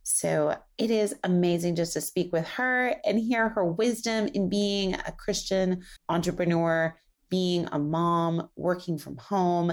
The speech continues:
doing all the things. So I can't wait to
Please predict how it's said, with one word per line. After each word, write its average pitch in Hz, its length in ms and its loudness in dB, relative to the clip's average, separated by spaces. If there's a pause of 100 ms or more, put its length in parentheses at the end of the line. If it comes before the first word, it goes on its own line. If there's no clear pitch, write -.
(160)
doing 185 480 0
all 151 400 0
the 156 80 -6
things. - 480 -12
So 156 400 -2 (420)
I 208 100 -4
can't - 340 -2
wait 165 320 0 (100)
to 151 440 2